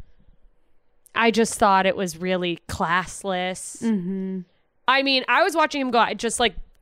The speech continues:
Speaker 1: that she made you guys strip down. It's classless. I would never have done that. All I'm hearing is, "I have a small dick."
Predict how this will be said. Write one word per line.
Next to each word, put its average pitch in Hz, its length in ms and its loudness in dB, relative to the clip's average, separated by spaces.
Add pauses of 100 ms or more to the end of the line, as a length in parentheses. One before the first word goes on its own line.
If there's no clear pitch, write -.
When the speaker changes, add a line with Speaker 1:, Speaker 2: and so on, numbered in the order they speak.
(200)
Speaker 1:
that 233 120 0
she 277 140 0
made 269 200 2
you 233 80 2
guys 208 180 4
strip - 320 -2
down. 208 240 2
It's - 180 -8
classless. 220 920 0
I 240 160 2
would 226 160 -2
never 175 260 -6
have 156 180 -16
done 208 320 0
that. 196 340 2 (680)
All 294 340 8
I'm 339 140 4
hearing 254 380 4
is, 214 100 2
"I 196 120 4
have 190 160 -2
a 180 40 -6
small 175 280 -6
dick." - 440 -14